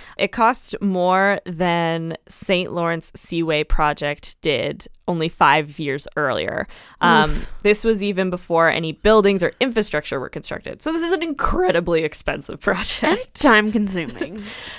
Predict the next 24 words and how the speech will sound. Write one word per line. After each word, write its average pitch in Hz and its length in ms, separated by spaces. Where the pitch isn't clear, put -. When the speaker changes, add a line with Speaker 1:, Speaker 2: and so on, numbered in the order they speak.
Speaker 1:
With 254 200
the 302 140
initial 294 520
phase 190 360
of 185 80
construction 180 500
completed, 160 640
it 208 120
is 214 160
easy 220 420
to 226 100
see 175 400
why 160 340
the 180 120
budget 156 400
for 175 60
the 156 100
exhibition 151 840
was 160 200
going 156 320
larger 156 420
than 170 160
anyone 147 340
expected. - 640